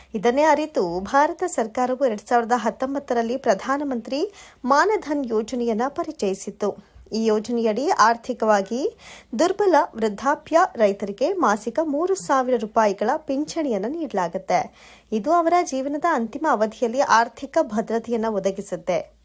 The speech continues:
ಹಾಗಾದ್ರೆ ಯಾರು ಈ ಯೋಜನೆಗೆ ಅರ್ಹರು ಅಂತ ನೋಡೋದಾದ್ರೆ, ಪ್ರಧಾನಮಂತ್ರಿ ಕಿಸಾನ್ ಮಾನಧನ್ ಯೋಜನೆ ಅಂದ್ರೆ ಪಿ ಎಂ ಕೆ ಎಂ ವೈ ಮುಖ್ಯವಾಗಿ ಸಣ್ಣ ಮತ್ತು ಮಿತ ಭೂಮಿ ಹೊಂದಿರುವ ರೈತರಿಗೆ ಗುರಿಯಾಗಿದ್ದು, ಎರಡು ಹೆಕ್ಟೇರ್‌ಗಿಂತ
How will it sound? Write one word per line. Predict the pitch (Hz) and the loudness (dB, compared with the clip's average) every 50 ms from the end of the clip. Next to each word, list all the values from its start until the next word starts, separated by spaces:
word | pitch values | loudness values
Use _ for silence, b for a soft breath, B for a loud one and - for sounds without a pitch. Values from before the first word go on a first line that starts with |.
| _ _ _ _ - | _ _ _ _ 0
ಹಾಗಾದ್ರೆ | - 349 381 392 440 453 427 427 339 247 | 2 4 4 4 2 0 0 0 4 6
ಯಾರು | 220 214 233 262 330 339 - | 6 6 6 4 0 -4 -8
ಈ | - 262 254 247 | -6 -6 -2 0
ಯೋಜನೆಗೆ | 247 226 233 233 240 247 233 - 247 | 2 2 2 0 -4 -4 -2 -2 0
ಅರ್ಹರು | - - 190 208 214 - - 233 226 240 | 2 2 2 2 0 -2 -4 -2 -2 0
ಅಂತ | 214 208 196 247 | -2 -2 -2 -4
ನೋಡೋದಾದ್ರೆ, | 247 240 185 170 - - 302 320 302 - - 156 143 - - b b b b b b b - | -4 -2 -2 -2 -2 -2 -4 -8 -6 -4 -4 -4 -4 -4 -10 b b b b b b b 2
ಪ್ರಧಾನಮಂತ್ರಿ | - 320 320 330 370 427 453 427 403 339 330 311 311 | 4 4 4 4 2 0 0 0 0 -2 0 -2 -4
ಕಿಸಾನ್ | 294 - 262 254 - 269 277 294 294 247 | -4 -4 -6 0 2 2 2 2 2 4
ಮಾನಧನ್ | 226 226 240 262 277 269 - 247 269 262 220 214 | 4 4 4 4 0 -4 -4 -4 -4 -4 -2 -4
ಯೋಜನೆ | 202 202 - 233 214 214 277 403 - - _ - | -4 -4 -2 -2 -2 -2 -2 -2 -6 -8 _ -6
ಅಂದ್ರೆ | 196 208 190 190 240 359 427 - _ _ - | -4 -4 -2 -2 -2 -4 -4 -8 _ _ -6
ಪಿ | 302 | -2
ಎಂ | 311 330 349 359 392 381 | 0 0 2 2 0 0
ಕೆ | - 320 302 302 | -2 -2 0 2
ಎಂ | 294 294 269 226 | 2 2 2 2
ವೈ | 196 190 202 294 - - _ _ 247 | 2 2 2 0 -4 -10 _ _ -10
ಮುಖ್ಯವಾಗಿ | 247 240 - - - 339 349 330 302 302 359 381 | -10 -10 -6 -4 0 2 4 4 4 2 0 -4
ಸಣ್ಣ | - 277 220 220 240 | -2 -2 -2 -2 -2
ಮತ್ತು | 277 277 262 233 - 294 | -2 -2 -4 -4 -4 -4
ಮಿತ | 277 254 214 - | -4 -2 0 -2
ಭೂಮಿ | 214 196 196 226 247 285 302 | -2 -2 -2 -4 -4 -4 -4
ಹೊಂದಿರುವ | 254 247 214 202 208 202 202 208 | -4 -4 -4 -2 -4 -2 0 0
ರೈತರಿಗೆ | 196 175 175 175 - 190 196 190 190 | 0 0 0 -4 -6 -6 -6 -6 -6
ಗುರಿಯಾಗಿದ್ದು, | 180 180 175 180 180 180 185 180 196 180 165 214 269 370 403 B B B B B B B B B - | -8 -8 -6 -4 -2 -2 -2 -4 -6 -8 -6 -6 -6 -8 -10 B B B B B B B B B 0
ಎರಡು | 220 247 277 320 330 359 | 2 4 4 4 2 0
ಹೆಕ್ಟೇರ್‌ಗಿಂತ | 311 302 269 - - 294 294 285 240 262 240 214 | 0 -2 -2 0 2 0 0 2 0 -2 -2 2